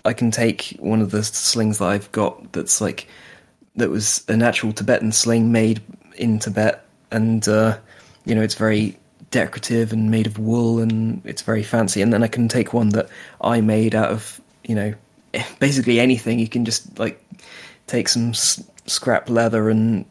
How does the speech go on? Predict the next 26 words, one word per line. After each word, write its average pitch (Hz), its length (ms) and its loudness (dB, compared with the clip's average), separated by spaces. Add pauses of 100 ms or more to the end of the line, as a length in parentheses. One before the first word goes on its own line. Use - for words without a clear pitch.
chuck - 260 -2
some 113 340 -4 (220)
cords 113 320 -2
on 113 120 2
it, 117 160 0
and 113 260 -2 (480)
they 135 100 0
can 127 140 0
throw 139 260 2
pretty 127 200 -2
much - 260 0
the 107 60 -10
same. 110 420 0
Like, - 440 -6
it - 600 -16 (240)
comes 123 260 0
down 117 220 2
a 113 60 2
lot 117 120 0
more 117 140 2
to 113 120 -6
the 110 60 -4
person 113 320 -2
using 110 320 0
it 95 140 -4
than, 110 220 -4